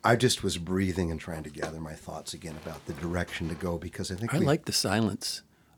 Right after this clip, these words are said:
Speaker 2: I, I thought
Speaker 1: Yeah.
Speaker 2: that was really cool.
Speaker 1: Yeah.
Speaker 2: Have you ever, you've heard podcasts sometimes?
Speaker 1: Mm-hmm.
Speaker 2: They'll just leave silence, and you get a chance to just sit and go,
Speaker 1: Mm-hmm.
Speaker 2: "Huh, wow."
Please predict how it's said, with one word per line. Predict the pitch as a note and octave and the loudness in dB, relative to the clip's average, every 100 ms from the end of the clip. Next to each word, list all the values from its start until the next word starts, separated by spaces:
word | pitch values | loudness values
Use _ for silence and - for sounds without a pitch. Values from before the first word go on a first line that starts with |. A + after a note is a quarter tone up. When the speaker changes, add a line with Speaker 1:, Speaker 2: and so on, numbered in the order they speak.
| - | -10
Speaker 2:
I, | A#2 - | -8 -4
I | - | -2
thought | C3+ C#3+ | 0 0
Speaker 1:
Yeah. | D3 | 2
Speaker 2:
that | C#3 | 0
was | F#2+ F#2 - - | 2 0 -2 -2
really | A2 A2 G#2+ G#2 | -2 2 2 2
cool. | F#2+ A2+ F2+ F2 - _ - | 0 0 0 -2 -10 _ -14
Speaker 1:
Yeah. | G#2+ - | -8 0
Speaker 2:
Have | A#2 | 4
you | B2+ | 4
ever, | F3+ E3+ C3+ B2 | 4 2 0 0
you've | C3+ A#2+ | 2 2
heard | D#3 - | 0 0
podcasts | E3+ - D3 C#3 | -2 -2 -2 0
sometimes? | C#3+ D3 C#3+ D3+ D#3 - - - | 0 0 0 -2 -4 -6 -14 -8
Speaker 1:
Mm-hmm. | A#2+ | -6
Speaker 2:
They'll | B2 | -4
just | - - | -4 -4
leave | E3+ - | -2 -2
silence, | - C3+ E3 F2+ - | -2 -2 -2 -2 -4
and | F#2 | -6
you | A2 | -4
get | A2+ | -6
a | G#2 | -6
chance | - B2 - | -4 -4 -4
to | G2+ | -6
just | - - - - - | -8 -10 -12 -14 -2
sit | - - C#3+ | 0 0 -2
and | C3 | -2
go, | F#2+ D#2+ - - - A2+ | -4 -6 -12 -20 -14 -10
Speaker 1:
Mm-hmm. | G#2 A#2+ C#3+ - | -8 -10 -8 -2
Speaker 2:
"Huh, | E3 A#2 - - - - | -2 -2 -8 -18 -20 -12
wow." | - C#3+ C3+ | -8 -6 -8